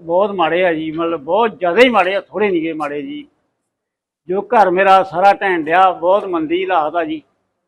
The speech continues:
ਤੇ ਘਰ ਦੀ ਬੇਵੱਸ ਹੋ ਗਈ, ਉਧਰ ਦੇ ਬੰਨੇ ਪਾਣੀ ਦੀ ਵਹਾਅ ਜ਼ਿਆਦਾ ਹੈ ਤੇ ਉਹ ਰੋੜ ਕੇ ਲਈ ਜਾਂਦਾ ਹੈ। ਸ਼ੈੱਡ ਸ਼ੁੱਡ ਵੀ ਮੇਰੇ ਡਿੱਗ ਪਏ ਆ,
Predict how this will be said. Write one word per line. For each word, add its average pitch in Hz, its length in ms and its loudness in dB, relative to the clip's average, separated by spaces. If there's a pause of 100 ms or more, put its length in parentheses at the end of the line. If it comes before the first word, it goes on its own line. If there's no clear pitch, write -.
(320)
ਤੇ 165 280 -6 (240)
ਘਰ 196 160 2
ਦੀ 175 140 -2
ਬੇਵੱਸ 185 460 2
ਹੋ 214 100 0
ਗਈ, 190 120 -2
ਉਧਰ 202 200 -4
ਦੇ 202 80 -4
ਬੰਨੇ 202 180 -6
ਪਾਣੀ 196 320 -2
ਦੀ 196 180 -10 (480)
ਵਹਾਅ 180 240 2
ਜ਼ਿਆਦਾ 180 320 4
ਹੈ 196 140 4 (560)
ਤੇ 190 40 -6
ਉਹ 196 140 -6
ਰੋੜ 185 200 0
ਕੇ 202 120 -2
ਲਈ 180 220 0
ਜਾਂਦਾ 185 260 0
ਹੈ। 202 180 4
ਸ਼ੈੱਡ 180 300 -6
ਸ਼ੁੱਡ 196 200 -8
ਵੀ 202 60 -10
ਮੇਰੇ 196 200 -6
ਡਿੱਗ 180 180 -6
ਪਏ 202 200 -6
ਆ, 190 120 0